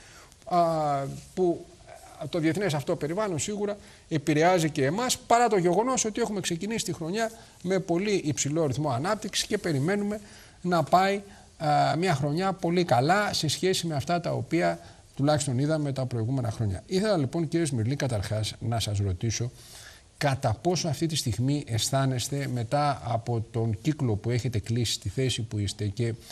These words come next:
έχετε, ε, κάνει αρκετές επαφές, έχετε δει αρκετές μεγάλες επιχειρήσεις να έρχονται στην Ελλάδα, έχετε ταξιδέψει, παρά το γεγονός, επαναλαμβάνω,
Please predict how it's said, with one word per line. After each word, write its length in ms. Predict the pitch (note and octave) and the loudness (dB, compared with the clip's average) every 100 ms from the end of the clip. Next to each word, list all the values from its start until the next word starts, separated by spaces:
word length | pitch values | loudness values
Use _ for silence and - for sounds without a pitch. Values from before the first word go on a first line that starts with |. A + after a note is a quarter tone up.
| - - | -18 -14
έχετε, 560 | - D3 D3+ C#3+ C#3+ C#3+ - - - - | -2 0 0 0 0 0 -4 -20 -20 -8
ε, 440 | C3 C3+ C3 B2 B2 - | -2 0 0 -2 -4 -6
κάνει 280 | - D3 D3+ | 2 2 4
αρκετές 440 | D3 C#3 C#3 D3+ | 2 0 0 0
επαφές, 520 | C#3+ C#3+ C3+ C#3 C#3 - | 0 0 0 0 0 0
έχετε 480 | C#3+ D3+ C#3+ C#3+ C#3 | 0 -2 0 -2 -2
δει 320 | C#3+ C3 D3 - | 0 2 0 0
αρκετές 880 | C#3 C#3 C3 B2 - - E3+ C#3+ | -2 0 -2 -4 -4 0 2 2
μεγάλες 680 | C#3 C3+ A#2+ A#2+ D3 C3+ A#2+ | 0 0 0 4 4 4 0
επιχειρήσεις 720 | C3 - A2 B2 C3+ C3 C3 B2 | -2 -4 -2 0 2 0 0 -2
να 120 | C3 | 0
έρχονται 420 | C#3 C3+ C3+ C3 | 0 0 -2 -2
στην 160 | B2+ B2 | -2 -4
Ελλάδα, 380 | B2+ C#3 C3 | 0 0 0
έχετε 280 | C3 C#3 - | -2 -2 -6
ταξιδέψει, 720 | C3+ B2 - A#2 C3+ C3+ C#3+ - - - | -6 -4 -2 0 0 0 -4 -6 -20 0
παρά 180 | E3 F3 | 4 4
το 80 | E3 | 4
γεγονός, 380 | C#3 C3 C#3+ | 2 0 -2
επαναλαμβάνω, 640 | C3+ C#3+ C3 A#2 C3+ C#3+ | -2 -2 -2 0 0 0